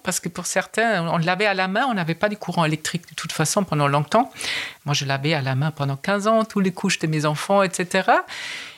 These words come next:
Et c'était OK pendant longtemps, ça avait du sens, mais à un moment donné, j'étais très occupée quand même au jardin,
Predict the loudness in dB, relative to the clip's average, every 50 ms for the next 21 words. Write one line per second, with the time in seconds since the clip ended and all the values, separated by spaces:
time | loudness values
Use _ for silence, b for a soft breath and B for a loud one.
0 | B _ -2 0 2 2 4 2 2 2 2 0 0 -2 -2 -4 -4 -2 -2 -2
1 | -2 -4 -2 -2 -2 -2 0 0 0 0 2 2 2 0 0 0 0 -2 -2 -2
2 | -4 -6 -4 -2 -2 -2 -2 -2 0 0 0 0 0 -2 -4 -2 0 0 2 2
3 | 2 2 2 2 0 0 0 0 0 -2 -4 -6 -8 -10 -10 -6 -2 -2 0 0
4 | 0 0 -2 -2 -4 -2 -2 -2 -2 0 0 0 0 0 0 0 0 0 0 0
5 | 0 0 0 2 2 2 2 2 2 0